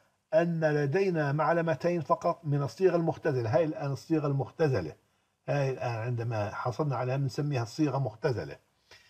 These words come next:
آه، مقابل أربع معلمات هنا، لاحظوا لي، آه، واحد، اثنين، ثلاثة، أربع معلمات نق-، نريد أن نقدرهم، لكن عندي من الصيغة المختزلة فقط الآن معلمتين،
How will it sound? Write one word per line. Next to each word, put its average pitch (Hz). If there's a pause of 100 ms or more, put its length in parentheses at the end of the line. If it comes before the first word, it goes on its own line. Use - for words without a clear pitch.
(440)
آه، 143
مقابل 202
أربع 208
معلمات 175
هنا، 143
لاحظوا 151
لي، 147
آه، 135 (960)
واحد، 180
اثنين، 117 (140)
ثلاثة، 170
أربع 180
معلمات 139
نق-، 170
نريد 160
أن 156
نقدرهم، 165
لكن 156 (580)
عندي 185
من 147
الصيغة 175
المختزلة 165
فقط 165
الآن 143
معلمتين، 135